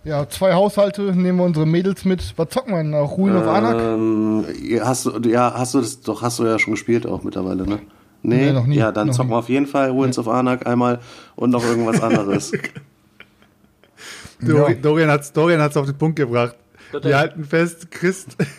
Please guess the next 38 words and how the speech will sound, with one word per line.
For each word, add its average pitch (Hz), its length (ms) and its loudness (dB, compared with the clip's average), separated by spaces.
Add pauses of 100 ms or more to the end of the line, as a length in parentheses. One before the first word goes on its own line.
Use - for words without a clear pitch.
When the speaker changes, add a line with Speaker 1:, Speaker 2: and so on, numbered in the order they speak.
(440)
Speaker 3:
<laughs> - 800 -20
wir 151 160 2
halten 170 240 -2
fest, 165 280 0
Chris 226 420 0
bereitet 185 580 -2
am 156 160 -2
besten 175 440 0
nichts 175 320 -2
mehr 139 240 0
vor. 143 180 -4
Speaker 1:
<laughs> 226 1300 -2
Ey, 220 160 0
aber, 247 300 0
aber 254 260 2
Digga, 277 360 2
Speaker 2:
Ey, 175 120 2
ja, 170 180 2
Speaker 1:
Spiel, 220 120 2
Speaker 2:
und 214 100 2
ich 202 60 2
Speaker 1:
weißt 214 140 0
Speaker 2:
hab 202 80 0
ja 202 40 0
Speaker 1:
du? 190 60 0
Speaker 2:
noch 165 100 0
einige 196 260 0
Karten, 160 300 -2
wir 147 60 -2
könnten 160 200 -2
uns 151 100 -4
die 156 80 -4
ganze 151 220 0
Zeit 190 180 -2
hier 185 80 -2
noch 139 100 0
vertreiben, 120 500 -2
ne? 131 180 -2